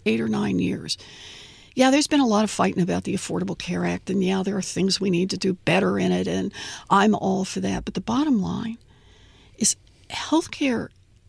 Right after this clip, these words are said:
is a basic human right. And I think here in America, we've come to see that. And I think this is a big part of what Democrats stand for today,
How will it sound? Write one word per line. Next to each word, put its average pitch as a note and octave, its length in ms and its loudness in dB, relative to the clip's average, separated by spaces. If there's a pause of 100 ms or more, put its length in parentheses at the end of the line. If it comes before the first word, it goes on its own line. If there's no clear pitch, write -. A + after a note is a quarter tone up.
is F#3+ 100 4
a D#3+ 40 2
basic - 500 2
human C#3+ 380 -2
right. - 320 -10 (1400)
And G3+ 80 6
I B3+ 100 6
think C#4+ 200 2
here A#3 180 4
in A3 80 6
America, F#3 400 4
we've G3 260 2
come A3+ 180 2
to D#3 100 0
see C#3+ 240 4
that. C3+ 180 -6
And E3+ 140 0
I G3 80 6
think B3 160 -4
this A#3 180 0
is A#3 120 2
a G3+ 40 -2
big G3 200 -2
part G3 220 -2
of - 140 -6
what - 160 -6
Democrats E3 500 -2
stand D3 280 0
for D#3 180 -6
today, - 340 -8